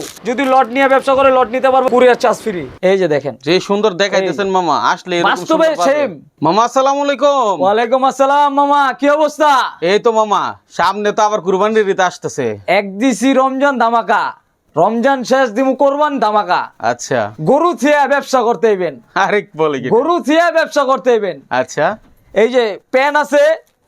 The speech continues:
Speaker 1: শার্ট আছে, গেঞ্জি আছে, ব্র্যান্ড নিউ গেঞ্জি আছে। আবার যদি ফুড কালেকশন, যারা নিম্নমানের ফুড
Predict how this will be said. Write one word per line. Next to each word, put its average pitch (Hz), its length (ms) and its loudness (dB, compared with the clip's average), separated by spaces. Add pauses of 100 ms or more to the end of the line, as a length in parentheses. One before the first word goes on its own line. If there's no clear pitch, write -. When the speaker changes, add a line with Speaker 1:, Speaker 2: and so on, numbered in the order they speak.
(260)
Speaker 1:
শার্ট 226 320 -2
আছে, 269 260 2 (380)
গেঞ্জি 247 320 2
আছে, 269 200 0
ব্র্যান্ড 262 340 0
নিউ 285 140 0
গেঞ্জি 277 300 0
আছে। 262 240 2 (220)
আবার 226 320 0
যদি 262 180 -2 (100)
ফুড 277 220 2
কালেকশন, 254 440 0
যারা 254 200 2
নিম্নমানের 285 560 0
ফুড 220 200 -4